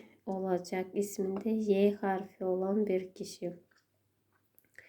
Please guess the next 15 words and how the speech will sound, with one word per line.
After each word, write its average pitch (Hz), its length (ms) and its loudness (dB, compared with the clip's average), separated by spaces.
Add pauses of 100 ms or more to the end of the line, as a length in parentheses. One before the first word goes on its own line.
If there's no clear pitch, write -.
(1300)
Buradan 202 560 6
sizinle 208 720 4
birlikte 202 640 2
bir 208 280 6
kısa 208 320 0
yolculuğa 196 680 4
çıkacak. - 680 -6
Yani 196 380 -2
teklifleriniz 208 1120 4
var 190 300 -4
çevrenizde 196 880 0
veyahut 202 440 2
işiniz 214 540 4
de 208 180 2
böyle, 196 300 2